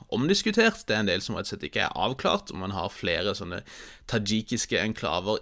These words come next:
inne i Kirgisistan. Og det er da rundt en av disse enklavene, kalt, eh, Voruk, eller kanskje Vorur, jeg vet ikke,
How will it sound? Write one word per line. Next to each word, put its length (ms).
inne 280
i 260
Kirgisistan. 1040
Og 80
det 140
er 20
da 240
rundt 240
en 160
av 80
disse 260
enklavene, 800
kalt, 420
eh, 160
Voruk, 680
eller 220
kanskje 320
Vorur, 360
jeg 80
vet 200
ikke, 140